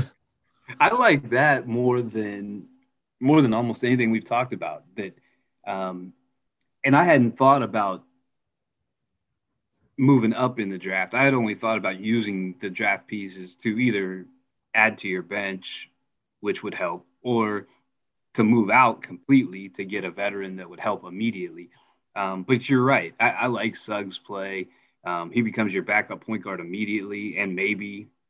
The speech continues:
Speaker 2: the future of the franchise. Um, yeah, if you can package something to move up and get him, you're on to something. 'Cause I, I think you're right. I think he can play right away and, and answer, uh, so many of the questions the Warriors have on their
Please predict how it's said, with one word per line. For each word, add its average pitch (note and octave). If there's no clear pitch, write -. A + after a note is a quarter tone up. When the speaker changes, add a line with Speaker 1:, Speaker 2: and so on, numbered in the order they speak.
Speaker 2:
the G#2
future A2
of G2+
the F#2+
franchise. G2+
Um, F2
yeah, C3
if F#2+
you C3+
can B2+
package A2
something A2+
to F#2
move G#2
up G#2
and F#2+
get F2+
him, A#2+
you're B2
on B2+
to A#2+
something. D2
'Cause A#2+
I, A#2+
I B2+
think F3
you're A#2
right. A#2
I G2+
think A2+
he B2
can F#2+
play G#2
right G2
away F#2
and, F2+
and F#2
answer, F#2
uh, E2
so A#2
many F#2
of F2
the E2+
questions F#2
the F#2
Warriors F2
have F#2
on F2+
their E2+